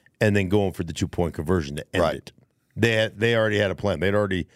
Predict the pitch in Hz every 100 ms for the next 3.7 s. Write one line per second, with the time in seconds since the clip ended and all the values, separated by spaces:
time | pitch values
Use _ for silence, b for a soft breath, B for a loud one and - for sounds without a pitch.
0 | b b 92 87 - 107 82 80 - -
1 | 113 110 110 107 101 - b 151 165 151
2 | 147 143 151 135 135 123 107 - 127 117
3 | 110 92 92 87 - 104 76